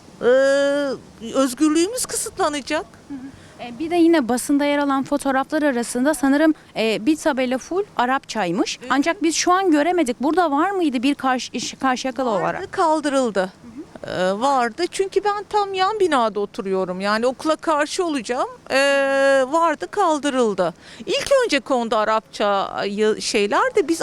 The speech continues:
Speaker 1: anlayamadık. Yani niye kondu dedik acaba? Ee, sonradan, e, kardeşim öğretmen o şey yapabildi, e, konuyu anlayabildi.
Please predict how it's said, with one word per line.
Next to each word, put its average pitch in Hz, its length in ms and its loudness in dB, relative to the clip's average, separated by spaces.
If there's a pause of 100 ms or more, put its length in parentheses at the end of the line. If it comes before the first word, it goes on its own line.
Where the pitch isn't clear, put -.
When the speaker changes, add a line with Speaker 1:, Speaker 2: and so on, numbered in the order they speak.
Speaker 1:
anlayamadık. 330 760 0
Yani 233 320 0
niye 254 200 -6
kondu 302 440 -4
dedik 214 280 -4
acaba? 185 560 0 (520)
Ee, 262 440 4
sonradan, 247 720 0 (100)
e, 240 280 2
kardeşim 349 580 0
öğretmen 269 600 0 (440)
o 339 480 2
şey 262 200 0
yapabildi, 208 560 -2
e, 196 1040 0 (1200)
konuyu 247 360 2
anlayabildi. 208 880 -2